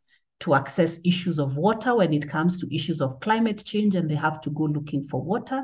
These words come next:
they would need the finances. And therefore, um, it's important to take all these aspects into consideration to be able to come up with policies that are inclusive and that are equitable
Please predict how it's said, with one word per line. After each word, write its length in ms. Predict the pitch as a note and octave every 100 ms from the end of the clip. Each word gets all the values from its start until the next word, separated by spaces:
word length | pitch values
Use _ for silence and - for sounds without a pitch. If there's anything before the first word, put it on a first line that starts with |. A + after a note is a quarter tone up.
| G3+
they 60 |
would 180 | B3 G#3+
need 180 | C4 -
the 80 | G3+
finances. 720 | - D#3+ E3+ F3+ F3+ C#3 D3+ _ - - -
And 160 | E3+ D#3
therefore, 640 | E3+ F3+ - F3+ F3 - - -
um, 300 | E3 D#3 -
it's 180 | E3 -
important 640 | D#3 - A#3 D#3 C3+ - - _ -
to 140 | F3+
take 360 | - G3 F#3 -
all 200 | A#3 A3+
these 260 | F3+ F3+ -
aspects 500 | E3+ - D#3 - D#3+
into 180 | C#3+ -
consideration 1000 | D#3 D3 - D3 C#3+ E3 - D3 - - _ _ _ -
to 120 | D3
be 220 | D3 E3
able 300 | E3+ F3 F3
to 520 | - - D#3+ C#3 D3 -
come 240 | F#3+ F3+
up 240 | D#3+ D#3 -
with 280 | C#3+ C#3+ - _ _ -
policies 480 | A#3+ A#3+ B3+ C4 A3+
that 220 | G#3+ -
are 120 | G#3
inclusive 600 | F#3+ F#3 - C4+ - D4 C#4+ - _ _ _ _ _
and 220 | - F3 D3+
that 200 | D3+ E3
are 180 | C#3 -
equitable 580 | E3+ - D3 - C3